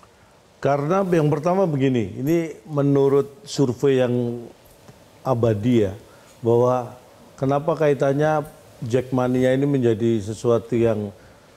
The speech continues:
seksi yang muncul ketika terjadi pilkada di Jakarta. Karena memang laki-laki itu menurut data, itu ada satu hal, ada beberapa hal, salah satunya adalah yang susah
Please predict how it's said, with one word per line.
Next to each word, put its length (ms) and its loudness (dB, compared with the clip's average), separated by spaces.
seksi 640 -4
yang 80 -2
muncul 480 0
ketika 560 -2
terjadi 340 -2
pilkada 400 0
di 140 0
Jakarta. 480 -2
Karena 240 -6
memang 480 -2
laki-laki 800 0
itu 140 0
menurut 420 2
data, 460 -4
itu 160 -2
ada 220 2
satu 420 0
hal, 460 0
ada 180 -2
beberapa 480 2
hal, 140 2
salah 260 0
satunya 460 -2
adalah 180 2
yang 300 0
susah 480 -2